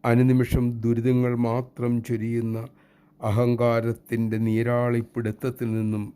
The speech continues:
രക്ഷ നേടാൻ ഭഗവാൻ തന്നെ നമ്മെ അനുഗ്രഹിക്കട്ടെ.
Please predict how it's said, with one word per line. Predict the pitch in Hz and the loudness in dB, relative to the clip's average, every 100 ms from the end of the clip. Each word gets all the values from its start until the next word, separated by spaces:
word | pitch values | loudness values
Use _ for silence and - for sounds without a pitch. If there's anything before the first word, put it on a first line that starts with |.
| 113 | -8
രക്ഷ | 107 - 135 | -8 -6 -8
നേടാൻ | 107 104 98 95 - _ _ _ _ - | -6 -8 -10 -12 -14 _ _ _ _ -6
ഭഗവാൻ | 104 101 104 110 107 101 | -2 0 2 2 0 -2
തന്നെ | 95 95 - _ 104 | -4 -6 -10 _ -6
നമ്മെ | 98 92 95 - 107 | -4 -4 -6 -8 -6
അനുഗ്രഹിക്കട്ടെ. | 104 92 98 98 - - 90 | -6 -4 -6 -8 -10 -14 -16